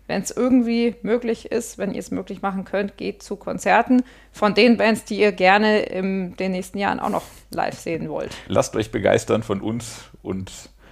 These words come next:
Speaker 2: guckt auch in die Tourdaten auf metal hammer D E und im Metal Hammer. Da
Speaker 1: Ja.
Speaker 2: findet ihr bestimmt auch was Schönes.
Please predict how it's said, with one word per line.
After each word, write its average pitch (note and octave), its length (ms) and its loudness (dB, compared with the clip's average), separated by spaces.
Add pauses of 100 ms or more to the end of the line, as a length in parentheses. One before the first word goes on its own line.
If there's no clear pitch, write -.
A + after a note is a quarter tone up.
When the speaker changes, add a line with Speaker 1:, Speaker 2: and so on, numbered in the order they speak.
(140)
Speaker 2:
guckt - 300 -2
auch - 140 -4
in A2 60 -2
die A2 120 0
Tourdaten G#2 500 0
auf - 160 -8
metal F#2+ 240 -6
hammer F2+ 140 -8
D E2+ 100 -8
E F2+ 180 -2
und F2+ 140 -8
im F2 100 -8
Metal F2 240 -6
Hammer. E2+ 380 -6
Da F2 80 0
Speaker 1:
Ja. F3 140 2
Speaker 2:
findet G2+ 280 -2
ihr F#2+ 200 0
bestimmt - 460 -6
auch F#2 180 -2
was D#2+ 140 -4
Schönes. - 420 -8